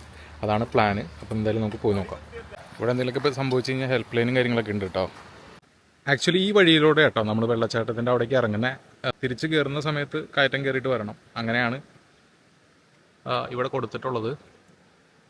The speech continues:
രണ്ട് മൂന്ന് മണിക്കൂർ എടുക്കും എന്നാണ് കാണിക്കുന്നത്. ഒമ്പത് കിലോമീറ്ററാണ്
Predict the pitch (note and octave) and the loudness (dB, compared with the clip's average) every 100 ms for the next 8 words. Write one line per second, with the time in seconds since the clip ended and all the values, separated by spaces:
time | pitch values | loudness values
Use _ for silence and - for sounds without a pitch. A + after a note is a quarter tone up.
0 | _ _ _ _ _ C3+ C3+ C#3 D3 E3+ | _ _ _ _ _ 2 4 4 2 0
1 | F#3 - D#3 D3 D3+ E3 D3+ D3 D#3 C#3 | -2 -6 -8 -6 -4 -4 -4 -2 -2 -2
2 | - D3 C3 C3 C3 C3+ B2+ A2 G#2+ A#2 | -4 -10 -8 -6 -6 -4 -4 -4 -4 -4
3 | A#2+ A2+ A#2 C#3 C3+ A#2+ A2+ A#2+ | -4 -2 -2 0 0 0 0 -2